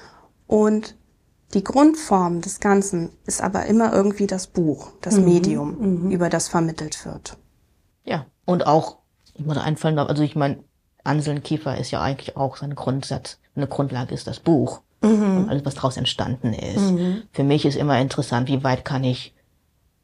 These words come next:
Speaker 3: das klassische Konzept des Buchs pushen?
Speaker 2: Ja.
Speaker 3: Weißt du, also, ja,
Speaker 2: Ja.
Speaker 3: Bücher sind nicht, was wir kennen, sondern was mehr kann daraus entstehen.
Speaker 2: Ja.
Speaker 3: Das finde ich interessant.
Speaker 2: Ja.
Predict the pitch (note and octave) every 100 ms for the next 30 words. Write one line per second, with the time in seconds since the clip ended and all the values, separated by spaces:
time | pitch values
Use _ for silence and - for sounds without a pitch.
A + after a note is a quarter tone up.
0 | _ - - - C3 C#3+ - C#3 - D3+
1 | - C3 - D3+ D3 - - - - F3
2 | D#3 C#3 A#2 - - _ _ G#3 G3 F#3
3 | - _ _ C3+ C3 - D3+ D3 - -
4 | - E3 C#3 G#2 G#2 F#3 F3+ E3+ E3+ E3
5 | D#3+ _ - F#3 F3+ E3+ E3 - D3+ -
6 | F#3+ E3+ C#3+ D3 D3 C#3+ D3 E3 - E3
7 | E3+ E3+ E3 D#3+ D#3 D3+ C#3 - - C#3+
8 | B2+ C3 G3 G3 F#3+ F3+ - C#3 A#2+ -
9 | C3 - C3 - A#2 A#2+ - G#3+